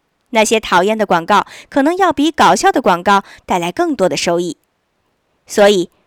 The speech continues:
存在一种权衡，是选择看起来很酷但不怎么赚钱的广告，还是平淡无奇但有利润的广告呢？另外，那些既有趣又有收益的广告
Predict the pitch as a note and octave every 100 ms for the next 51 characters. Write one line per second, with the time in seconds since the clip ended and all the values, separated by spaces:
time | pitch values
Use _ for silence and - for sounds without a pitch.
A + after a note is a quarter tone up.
0 | - A3+ B3 D4+ B3+ F3+ D#3 - D#3+ -
1 | - D3+ _ _ _ _ _ _ - A4
2 | F4+ A#3 A3+ C4+ D#4 F#4+ F4 - A3+ D4
3 | G#3 D#3+ - E4 - _ F#4 D#4 D4+ G4
4 | F4+ C3+ - E4 C4 G3 A3+ F#4 F#3 C#3
5 | F#3 - - - - - F#3+ F3+ F#3+ A3
6 | F3 G3+ - F4 F#3+ - B3+ G3 D3+ D4+
7 | F4 G#3 F3+ D#3+ C3 F#3 F#3 E3+ E3+ _
8 | _ _ _ _ _ _ _ _ G#3 G3
9 | F#3 F#3+ _ _ - - - C#4 C4 C4+
10 | C4 - - F4 D4+ F3+ E3 - D#4+ C4
11 | E4 C4+ F3 - F4+ F#4 C#4+ G#3+ E3+ G3
12 | G3